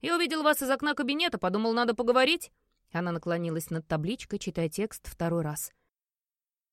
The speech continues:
«Кажется, эти древоточицы наделали здесь шуму». «Да-да, у вас есть время, чтобы выслушать мои выводы по делу Лича?»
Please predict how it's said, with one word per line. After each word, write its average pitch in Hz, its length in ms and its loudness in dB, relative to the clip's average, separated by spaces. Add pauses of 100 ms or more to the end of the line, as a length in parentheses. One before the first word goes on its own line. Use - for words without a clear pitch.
(140)
«Кажется, 202 480 -4
эти 202 380 0
древоточицы 196 760 -2
наделали 190 420 -2
здесь 185 280 -2
шуму». 269 380 -4 (440)
«Да-да, 240 580 6
у 196 140 2
вас 285 200 6
есть 359 200 4
время, 320 220 4
чтобы 233 220 0
выслушать 220 440 -2
мои 226 180 2
выводы 214 380 2
по 196 140 2
делу 220 220 6
Лича?» 247 340 -2